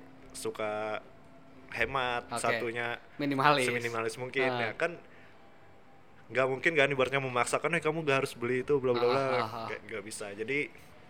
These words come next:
Speaker 1: ya senyamannya, senyaman kita.
Speaker 2: Oke.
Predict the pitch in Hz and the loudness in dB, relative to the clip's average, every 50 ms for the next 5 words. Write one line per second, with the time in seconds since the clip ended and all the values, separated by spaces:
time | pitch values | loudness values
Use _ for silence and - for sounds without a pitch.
0 | - - - - - 113 139 160 165 160 156 151 - - - - - - - - | -20 -20 -20 -12 -2 2 2 2 2 2 -2 -6 -10 -12 -16 -18 -18 -18 -18 -20
1 | - - - - - - - - - - - - - - - - - - - - | -20 -20 -20 -20 -20 -20 -20 -20 -20 -20 -20 -20 -20 -18 -18 -14 -10 -8 2 4
2 | 151 147 143 143 139 131 131 131 131 127 123 123 113 101 98 - - - - - | 6 6 8 8 8 6 8 6 4 4 4 2 0 0 -2 -6 -12 -14 -14 -14
3 | - - 139 131 127 123 127 131 123 117 120 110 110 98 95 - - 147 147 - | -10 0 4 4 4 4 4 0 0 -2 -2 -2 -2 -4 -6 -4 -4 -4 -2 -2
4 | 147 131 123 117 117 110 107 | -2 -2 -2 -2 -2 -4 -6